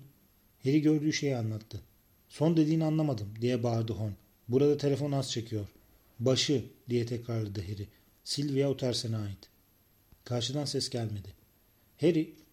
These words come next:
Holm'e ayak izlerini takip etmelerini söyleyip telefonu kapattı. Sonra bir ağacın dibine çömelip montunu boğazına kadar ilikledi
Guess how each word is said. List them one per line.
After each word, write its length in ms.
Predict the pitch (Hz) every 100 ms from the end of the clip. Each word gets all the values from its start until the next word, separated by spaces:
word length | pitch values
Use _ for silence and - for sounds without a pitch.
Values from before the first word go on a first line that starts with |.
| _
Holm'e 320 | - 131 139 160
ayak 280 | 147 151
izlerini 300 | 147 123 131
takip 300 | 131 127 139
etmelerini 400 | 131 127 123 120
söyleyip 400 | 117 120 120 -
telefonu 340 | 131 120 123 120
kapattı. 460 | 113 110 - 107 - _ _ _ _ _ _
Sonra 400 | - 151 185 151
bir 100 | 135
ağacın 340 | 139 135 143 143
dibine 260 | 127 120
çömelip 440 | 117 113 113 156 143
montunu 400 | 127 123 143 131
boğazına 340 | 127 123 139
kadar 200 | 135 117
ilikledi 520 | 113 107 - 104 131